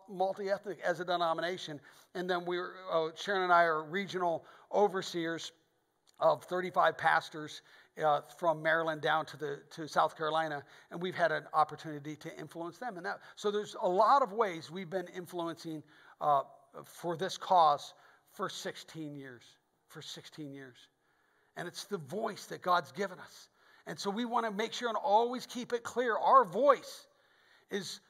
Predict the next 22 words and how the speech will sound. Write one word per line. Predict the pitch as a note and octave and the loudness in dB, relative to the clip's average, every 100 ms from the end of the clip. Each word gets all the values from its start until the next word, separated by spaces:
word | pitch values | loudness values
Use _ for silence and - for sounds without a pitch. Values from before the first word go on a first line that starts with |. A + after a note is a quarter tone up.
| - | -14
doing | D3+ A#3 D4 D#4 | -4 0 4 8
what | C#4+ | 8
the | C#4+ | 8
Holy | A3+ C#4+ D4+ | 8 6 4
Spirit | A3+ - B3+ A#3+ - | 0 0 2 2 -2
says, | C#3+ - - - _ - - - | -12 -12 -18 -20 _ -20 -20 -4
helping | - B3+ C#4+ D4 | 8 10 10 4
people | A#3+ C4+ B3+ | -4 0 0
to | A3 | 0
see | - C4 | -4 -4
the | B3 | 0
value | A3+ B3 B3 C4+ C4 B3 B3 - | 8 12 12 10 4 -6 -8 0
of | A#3+ A3 - - | 2 2 0 -20
prayer, | - A#3+ C#4 B3+ F3 - - - | -8 0 2 2 -2 -6 -14 -6
and | A#3 | -2
that | A#3+ D#3+ | -2 2
God | - C4 E4+ F4 | 10 12 12 12
is | F4 C4 | 10 0
the | C#4 | 0
one | C#4 C4+ | 4 4
who | G#3 B3+ A3+ | 2 -6 0
really | C4 D#4 B3+ G3+ F#3+ | 8 10 10 6 -2